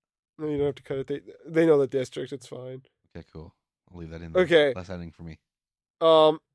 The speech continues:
Speaker 1: my phone says negative twenty-six right now.
Speaker 2: Really? My phone said, maybe it's warmed up 'cause it said my, uh, negative thirty-one when I le-, when I left this morning.
Speaker 1: Oh, okay. Well, I also get this when I try to pull it up, so it might be old
Speaker 2: <laughs>
Speaker 1: info.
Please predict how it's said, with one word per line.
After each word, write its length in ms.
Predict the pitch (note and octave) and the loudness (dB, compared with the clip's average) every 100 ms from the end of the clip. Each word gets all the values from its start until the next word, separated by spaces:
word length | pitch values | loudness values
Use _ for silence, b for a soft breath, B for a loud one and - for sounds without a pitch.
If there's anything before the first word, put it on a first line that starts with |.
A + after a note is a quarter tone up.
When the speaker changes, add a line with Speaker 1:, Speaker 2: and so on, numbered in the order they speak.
| _ _ _ _ _ - | _ _ _ _ _ 2
Speaker 1:
my 160 | G3 G#3 | 6 6
phone 380 | - C4+ D4+ | 10 8 8
says 260 | - B3 E3+ | 6 4 4
negative 600 | E3 D#3+ D#3 D#3 D3+ C3 | -4 6 8 8 4 0
twenty-six 580 | C#3+ C#3 B2+ C3 B2 - | -4 -4 -4 -8 -10 -10
right 180 | - - | -10 -10
now. 340 | - - D#2 G2+ | -14 -14 -14 -10
Speaker 2:
Really? 240 | G#2+ F2+ | -10 -8
My 180 | F#2 A2+ | -10 -10
phone 200 | B2+ A#2 | -10 -12
said, 160 | A#2 G2+ _ _ _ A#2+ | -12 -16 _ _ _ -8
maybe 140 | D3+ | -6
it's 100 | D#3 | -4
warmed 220 | C#3+ A#2+ | -6 -6
up 180 | G#2 - | -8 -10
'cause 120 | F2+ | -14
it 120 | G2 | -12
said 140 | - G#2 | -10 -10
my, 260 | G2 G2 - | -10 -12 -12
uh, 140 | F#2 F2+ | -12 -12
negative 380 | F2+ F#2 F2+ - _ _ _ - | -12 -12 -14 -16 _ _ _ -16
thirty-one 540 | F2+ F2+ E2 E2+ E2+ | -14 -12 -14 -14 -14
when 100 | E2 | -16
I 80 | E2+ | -18
le-, 180 | E2+ D#2 - | -20 -20 -14
when 100 | E2 | -14
I 60 | |
left 240 | D#2+ E2+ _ | -14 -18 _
this 140 | _ | _
morning. 240 | E2 E2 F2+ _ _ _ _ _ _ D#3 | -20 -20 -20 _ _ _ _ _ _ -6
Speaker 1:
Oh, 140 | C#3 | -6
okay. 120 | C3 B B B | -6 B B B
Well, 320 | A3 F#3 - A3+ | 10 10 4 8
I 40 | G#3 | 10
also 180 | C4+ C4+ | 10 10
get 180 | G#3+ - | 6 6
this 160 | E3+ | 2
when 120 | F3+ D#3+ | 4 4
I 40 | |
try 140 | E3 D3+ | 6 4
to 100 | - _ _ | 4 _ _
pull 240 | - D#3+ D3+ | 2 6 6
it 60 | |
up, 240 | B2+ D3+ - | 6 2 2
so 100 | F3 | 2
it 40 | |
might 220 | D#3+ E3 - | 6 6 6
be 160 | F#3 | 2
old 340 | E3 D#3 D#3+ D3 | 8 10 10 8
Speaker 2:
<laughs> 80 | B2+ | 0
Speaker 1:
info. 380 | D3+ C3 F#3+ | 0 2 2